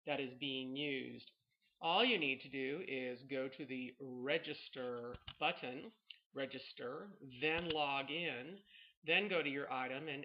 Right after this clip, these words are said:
add to cart. Many lessons are free.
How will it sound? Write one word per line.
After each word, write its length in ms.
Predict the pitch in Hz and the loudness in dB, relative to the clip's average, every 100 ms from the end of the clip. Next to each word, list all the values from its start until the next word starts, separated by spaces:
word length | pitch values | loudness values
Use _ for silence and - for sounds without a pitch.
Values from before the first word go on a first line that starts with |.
| - | -4
add 300 | 131 131 131 - | -4 -4 -6 -10
to 60 | 139 - | -12 -8
cart. 320 | 156 135 127 - 151 | -2 0 -2 -4 -4
Many 220 | 139 160 | 0 0
lessons 520 | 147 127 - 135 160 - - | -2 -6 -8 -8 -10 -14 -6
are 300 | 131 135 190 - | -2 0 -2 -8
free. 460 | 139 123 123 170 | -10 -8 -4 -6